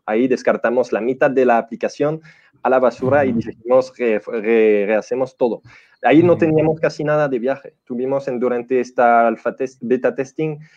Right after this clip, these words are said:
Speaker 1: eh, teníamos como a este momento unos ciento veinte, ciento cincuenta viajes que se realizaron.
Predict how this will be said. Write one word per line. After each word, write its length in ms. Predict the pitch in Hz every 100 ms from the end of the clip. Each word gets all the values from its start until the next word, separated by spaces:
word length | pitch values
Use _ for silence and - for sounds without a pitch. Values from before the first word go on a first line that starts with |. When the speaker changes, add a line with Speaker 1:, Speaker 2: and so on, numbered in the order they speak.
| _ _ -
Speaker 1:
eh, 240 | 110 104 -
teníamos 600 | 120 120 117 123 123 -
como 340 | 113 113 110
a 80 | 104
este 240 | - -
momento 460 | 123 120 131 131 139
unos 640 | 131 113 107 104 _ _ _ _ _ _ _ _ _ _ _ _ _ _
ciento 1300 | - - - - - _ _ - - 135 135 135 131
veinte, 340 | 127 139 143
ciento 280 | 139 131 131
cincuenta 480 | - 110 123 - 104
viajes 340 | 123 127 104
que 80 | -
se 160 | - 104
realizaron. 560 | 101 95 - 113 90